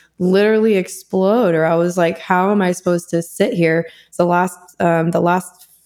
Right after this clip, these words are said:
I think, four or five days, um, you go into, um, is it anatta, I think,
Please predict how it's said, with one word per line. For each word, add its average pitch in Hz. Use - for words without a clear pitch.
I 202
think, -
four 185
or 185
five 180
days, 285
um, 175
you 190
go 185
into, 165
um, 165
is 180
it -
anatta, 208
I 202
think, 214